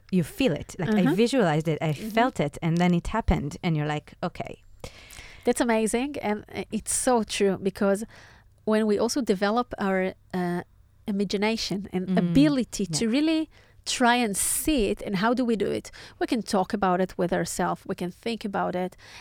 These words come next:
Speaker 2: And then slowly, slowly, we tr-, we start to visualize it. And then once we see it, it's much more reachable. It becomes more reachable. And even if we won't achieve exactly what we wanted, we know that we ma-, we made many steps towards this direction.
Speaker 1: Exactly.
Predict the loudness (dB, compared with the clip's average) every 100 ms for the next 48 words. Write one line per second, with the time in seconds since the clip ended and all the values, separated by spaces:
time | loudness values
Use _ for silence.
0 | -8 -4 0 0 0 -10 -10 -6 -2 0
1 | 2 0 -2 0 2 2 0 -2 -6 -4
2 | -4 -6 -14 -6 -6 -2 -2 -2 -2 -2
3 | 0 0 -2 -6 -10 -12 -12 -14 -14 -14
4 | -20 -20 -10 -8 -4 -2 -2 -4 -4 -6
5 | -6 -4 -4 -2 -2 -2 -6 -8 -6 -6
6 | -6 -6 -8 -8 -4 0 2 2 0 0
7 | -2 -2 0 -2 -4 -8 -8 -6 -6 -4
8 | -4 -2 -2 -2 0 0 0 -10 -20 -8
9 | 0 2 4 2 0 2 2 0 -4 -16
10 | _ _ _ _ -4 2 2 2 0 0
11 | 4 4 4 2 4 4 4 2 2 2
12 | 0 -2 2 2 2 2 -2 -4 -4 -2
13 | -2 -2 0 0 0 -2 -2 -2 -2 -2
14 | -2 -6 -6 -2 -2 -2 -10 -6 -6 -6
15 | -2 0 2 -2 -4 -8 -8